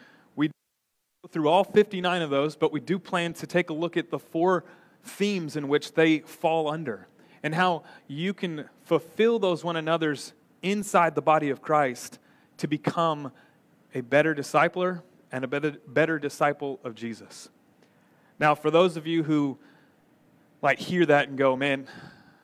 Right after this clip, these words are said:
that makes me nervous because discipleship is not something I am good at," here's how I want to define discipleship for us to help alleviate that fear.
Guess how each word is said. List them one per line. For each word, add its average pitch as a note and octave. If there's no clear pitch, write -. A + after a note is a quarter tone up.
that C#3+
makes D#3
me C3+
nervous C3
because D3
discipleship D#3+
is B2
not D#3
something D3
I C3+
am A#2
good C3
at," F3
here's G3
how G#3
I F3
want F3
to D#3+
define E3
discipleship D3
for D#3
us B2
to D#3
help D#3+
alleviate D3
that A2
fear. G#2+